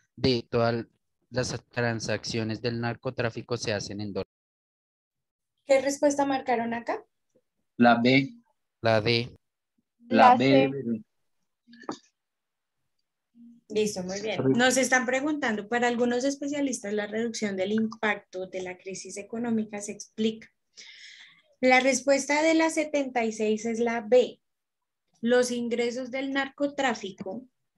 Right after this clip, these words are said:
Speaker 2: compensaron las pérdidas de otros sectores. ¿Listo? Las personas que me dicen la D,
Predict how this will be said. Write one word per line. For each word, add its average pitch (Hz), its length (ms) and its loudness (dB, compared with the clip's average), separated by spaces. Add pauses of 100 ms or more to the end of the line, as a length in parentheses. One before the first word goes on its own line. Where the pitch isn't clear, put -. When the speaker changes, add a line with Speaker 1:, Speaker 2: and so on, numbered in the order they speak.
(420)
Speaker 2:
compensaron 214 840 2
las 220 160 -2
pérdidas 185 440 -2
de 196 120 -4
otros 175 300 -8
sectores. - 680 -12 (480)
¿Listo? 202 480 -10 (800)
Las 277 240 4
personas 285 460 2
que 320 80 -2
me 330 80 0
dicen 262 300 0
la 233 160 0
D, 240 300 -2